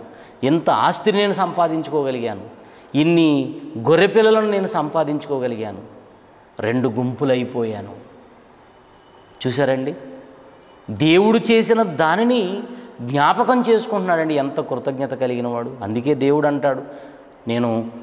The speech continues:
యాకోబు దేవుడను." పాత నిబంధనలో దేవుడు ఎవరితో మాట్లాడినా, "నేను అబ్రహాము దేవుడను, నేను ఇసాకు దేవుడను, నేను యాకోబుల దేవుడను" అని చెప్పాడండి. ఎందుకంటే దేవుడు చేసిన దానికి కృతజ్ఞత కలిగి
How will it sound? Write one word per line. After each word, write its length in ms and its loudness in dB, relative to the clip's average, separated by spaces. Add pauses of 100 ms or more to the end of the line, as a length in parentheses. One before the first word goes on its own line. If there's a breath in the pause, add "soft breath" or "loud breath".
(200)
యాకోబు 460 -2
దేవుడను." 560 -2 (600)
పాత 180 0
నిబంధనలో 540 2
దేవుడు 340 2
ఎవరితో 360 0
మాట్లాడినా, 580 -2 (440 loud breath)
"నేను 140 4
అబ్రహాము 500 2
దేవుడను, 520 4 (300)
నేను 200 4
ఇసాకు 580 2
దేవుడను, 500 4 (260 loud breath)
నేను 160 0
యాకోబుల 680 0
దేవుడను" 500 -2
అని 240 -4
చెప్పాడండి. 720 -8
ఎందుకంటే 520 -2 (300 loud breath)
దేవుడు 480 6
చేసిన 440 2
దానికి 440 0
కృతజ్ఞత 500 -2
కలిగి 460 0